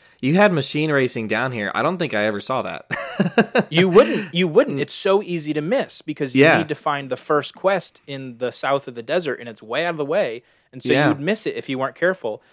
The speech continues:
Speaker 1: Yeah.
Speaker 2: Um,
Speaker 1: I
Speaker 2: the
Speaker 1: think I
Speaker 2: rebel
Speaker 1: did.
Speaker 2: camps, uh, the fin-, the, the reward for finishing all of the rebel camps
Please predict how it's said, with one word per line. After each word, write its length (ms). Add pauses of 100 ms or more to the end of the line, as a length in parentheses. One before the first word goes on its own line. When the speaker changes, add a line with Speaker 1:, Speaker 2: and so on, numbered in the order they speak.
(220)
Speaker 1:
Yeah. 300
Speaker 2:
Um, 180 (600)
Speaker 1:
I 60
Speaker 2:
the 60
Speaker 1:
think 120
I 40
Speaker 2:
rebel 160
Speaker 1:
did. 100
Speaker 2:
camps, 420 (560)
uh, 600 (920)
the 180
fin-, 460
the, 220 (100)
the 160
reward 500
for 160
finishing 500
all 180
of 100
the 80
rebel 240
camps 460